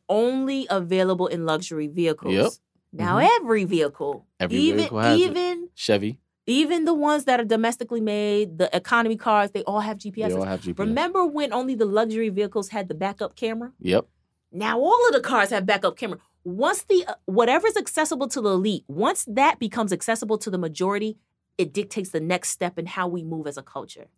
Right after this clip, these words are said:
Speaker 2: I agree.
Speaker 1: So technology right now, social media, the way it moves,
Speaker 2: Mm-hmm.
Speaker 1: it's the next step. It was only available to college kids, Facebook, when it came out.
Speaker 2: I remember.
Speaker 1: When it became accessible to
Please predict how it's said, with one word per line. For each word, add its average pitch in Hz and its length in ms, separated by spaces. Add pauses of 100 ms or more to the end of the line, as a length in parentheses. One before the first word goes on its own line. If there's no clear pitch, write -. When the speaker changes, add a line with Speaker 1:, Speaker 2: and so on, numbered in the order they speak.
(640)
Speaker 2:
I 87 120
agree. 87 220
Speaker 1:
So 214 180
technology 240 800
right 202 220
now, 180 340
social 208 440
media, 233 480
the 190 100
way 196 360
it 220 120
moves, 233 640 (120)
Speaker 2:
Mm-hmm. 98 280
Speaker 1:
it's 262 240
the 233 140
next 220 400
step. - 460
It 208 140
was 190 260
only 320 340
available 185 480
to 185 120
college 269 360
kids, - 320
Facebook, 214 360
when 190 120
it 175 80
came 202 260
out. 185 220 (120)
Speaker 2:
I 104 60
remember. 95 400
Speaker 1:
When 196 180
it 190 120
became 262 880
accessible 185 720
to 156 200